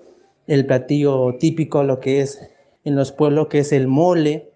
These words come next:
Pero antes de eso, que llegue el maíz, el maíz se recibe con flores, con una, un rosario grande, se le pone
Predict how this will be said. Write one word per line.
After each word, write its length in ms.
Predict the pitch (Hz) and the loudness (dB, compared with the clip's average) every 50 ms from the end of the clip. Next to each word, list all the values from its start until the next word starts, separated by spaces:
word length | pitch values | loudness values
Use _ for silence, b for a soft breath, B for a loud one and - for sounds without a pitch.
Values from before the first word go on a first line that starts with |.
| _ _ | _ _
Pero 240 | - 156 156 160 175 | 0 2 2 2 2
antes 340 | 196 208 208 208 247 233 | 2 0 0 0 0 0
de 280 | 226 233 226 202 190 185 | 2 2 2 2 2 0
eso, 280 | 180 185 - 180 175 - | -2 -4 -6 -8 -6 -4
que 140 | - 143 | -6 -6
llegue 640 | 143 143 143 147 151 151 156 170 170 156 139 135 135 | -2 -2 -2 0 0 -2 -4 -4 -2 -2 -2 0 0
el 120 | 135 139 156 | 0 0 0
maíz, 460 | 165 165 160 151 147 151 160 160 - - | 0 0 0 0 0 -2 -2 -6 -4 -2
el 220 | 160 147 147 151 | 0 0 2 2
maíz 420 | 147 147 147 147 147 156 160 160 | 2 0 0 0 0 0 -2 0
se 80 | - 165 | 0 0
recibe 580 | 147 147 143 139 143 - 156 147 151 151 143 147 | 2 2 0 0 0 -4 -4 -2 -2 -2 -2 -2
con 300 | - 143 135 131 123 - | -2 -2 -2 -2 -4 -4
flores, 640 | - 143 143 143 151 156 170 214 240 - - - b b b b b b | -2 0 0 2 2 2 2 0 0 -2 -6 -16 b b b b b b
con 180 | b 156 147 156 | b -2 0 0
una, 220 | 170 175 170 160 | 0 0 -2 -2
un 220 | 151 147 143 147 | -2 -2 0 0
rosario 580 | 143 - 151 147 - - 156 151 147 139 151 139 | 0 0 0 -2 -2 -2 -2 -2 0 0 0 0
grande, 540 | 143 143 147 147 147 160 170 196 208 202 208 - | 2 0 0 0 0 0 0 0 -2 -2 -4 -10
se 240 | - - - - 139 | -18 -8 -4 -2 0
le 160 | 131 135 131 | 0 -2 -2
pone 500 | 135 - - 160 165 175 190 220 240 233 | -4 -2 0 2 2 2 2 0 -2 -4